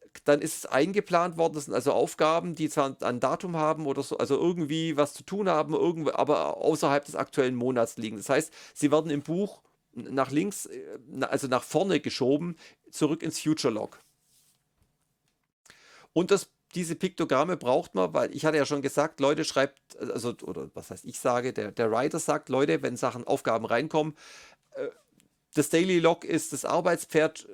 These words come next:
das ist im Zweifelsfall mal die Ged-, Gedankenhalde, kippt das alles da rein, sortiert wird im Zweifelsfall später. Und wenn dann irgendwas umsortiert ist, dann kann man mit diesen größer und kleiner Zeichen, ähm,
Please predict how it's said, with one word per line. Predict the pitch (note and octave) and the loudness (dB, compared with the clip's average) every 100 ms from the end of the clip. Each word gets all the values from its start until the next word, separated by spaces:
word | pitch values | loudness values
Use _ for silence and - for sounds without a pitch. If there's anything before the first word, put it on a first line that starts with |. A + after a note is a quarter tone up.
| F#2 | -20
das | D3+ D3+ | -8 -6
ist | E3 D3+ | -4 -6
im | D3+ | -6
Zweifelsfall | - D3 D#3 - C#3+ | 2 2 0 -2 0
mal | C#3 C3+ | 2 0
die | C3+ | -2
Ged-, | C#3 - - | -4 -6 -4
Gedankenhalde, | C#3+ C3+ F3 E3+ D3+ D3+ D#3 D#3+ D3+ - _ | 0 0 -2 -8 0 2 4 2 0 -16 _
kippt | G#3+ - | -6 -6
das | E3 | -8
alles | - C#3+ D3 - | -2 0 0 2
da | B2+ | 2
rein, | A2 C3 G3 G3 _ | 4 2 0 -8 _
sortiert | - C#3 - F#3 | 0 0 2 -2
wird | - | -2
im | D3 | -4
Zweifelsfall | - A#2 B2 C3 - G2+ | -2 0 0 -4 -4 -4
später. | - - C3 - E4 _ _ _ _ - _ _ _ | -2 0 0 0 -6 _ _ _ _ -20 _ _ _
Und | D#3 D#3+ E3 E3 | 4 6 4 0
wenn | C#3+ D3+ | 2 4
dann | E3 - | 4 4
irgendwas | E3+ E3 C#3 - | 2 4 0 0
umsortiert | G3 F#3+ F3 - F#3 - | -4 0 -2 0 -2 0
ist, | E3+ D#3+ - | -4 -4 2
dann | C#3+ C#3+ D3 | 2 2 0
kann | D3 | -2
man | D#3 C#3+ | 0 0
mit | C3+ | -2
diesen | D#3+ D#3+ E3 D3+ - _ _ _ _ _ _ - | -4 -6 -4 -6 -8 _ _ _ _ _ _ -20
größer | - C3+ D#3+ E3 | -2 2 2 2
und | B2 | -2
kleiner | - B2+ D3 D3+ | 2 2 2 0
Zeichen, | C3+ G2+ C3+ B2 - | 0 0 -4 -10 -6
ähm, | - A#2+ A#2 A2+ A#2 | 2 4 4 0 -6